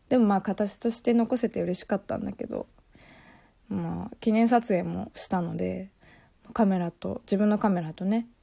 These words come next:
三脚も持って行って記念撮影しましたよ。緊張してるだろうからね、最後にしたんだけど。だからね、青山までガラガラ引っ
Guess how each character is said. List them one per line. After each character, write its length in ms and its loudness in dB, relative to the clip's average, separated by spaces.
三 220 -2
脚 240 -4
も 260 -6
持 120 -4
っ 20 -8
て 180 -6
行 80 -4
っ 40 -20
て 280 -12
記 120 -8
念 160 -6
撮 180 -8
影 120 -4
し 140 -10
ま 120 -4
し 100 -8
た 120 -6
よ。 140 -6
緊 180 4
張 140 4
し 80 -6
て 100 6
る 80 8
だ 80 6
ろ 80 4
う 40 -2
か 100 -4
ら 80 -2
ね、 140 -4
最 200 2
後 120 0
に 140 -4
し 80 -10
た 120 -2
ん 80 -4
だ 100 -6
け 120 -10
ど。 140 -12
だ 160 0
か 80 -6
ら 120 -4
ね、 440 -6
青 220 2
山 240 4
ま 140 -8
で 260 -6
ガ 120 2
ラ 100 2
ガ 100 2
ラ 280 0
引 160 -20
っ 20 -20